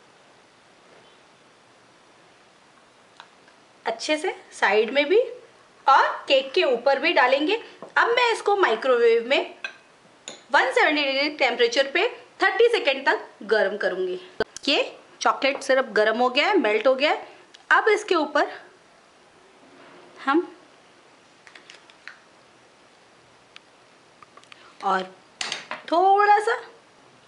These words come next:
चॉकलेट जो कि हॉट है, ये हम डाल देंगे। That's it।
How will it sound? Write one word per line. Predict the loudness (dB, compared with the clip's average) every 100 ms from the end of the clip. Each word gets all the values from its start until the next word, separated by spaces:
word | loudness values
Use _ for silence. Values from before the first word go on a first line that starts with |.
| _ _ -20 _ _ -2
चॉकलेट | 0 0 -4 -4 -10 -14
जो | -10
कि | -4 -2
हॉट | 0 -2 -4 -4
है, | -2 -4 -10 -20 -20 -20 _ _ -6
ये | -2
हम | 0 -2 -4 -14 -8
डाल | -8 -4
देंगे। | -2 0 -2 -2 -6 -6 -16 -20 _ _ -8
That's | -6 -4 -2
it। | -2